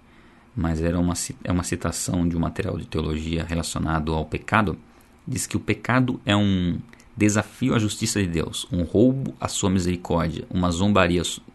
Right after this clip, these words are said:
de sua paciência e um desprezo ao seu poder e um, é, um desprezo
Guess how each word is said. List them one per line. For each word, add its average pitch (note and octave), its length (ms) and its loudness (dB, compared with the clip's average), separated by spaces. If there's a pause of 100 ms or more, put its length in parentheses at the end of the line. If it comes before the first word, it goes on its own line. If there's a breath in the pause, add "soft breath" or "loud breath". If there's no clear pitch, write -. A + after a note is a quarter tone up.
(280)
de F#2 120 -2
sua E2+ 160 0
paciência - 640 -2 (500 loud breath)
e F#2 140 2
um G#2 100 6
desprezo G2+ 520 2
ao F#2 40 -2
seu F#2+ 180 0
poder F2+ 480 2
e G2+ 80 2
um, G2 80 2 (280)
é, F2+ 160 -4
um F2 100 2
desprezo A2+ 500 2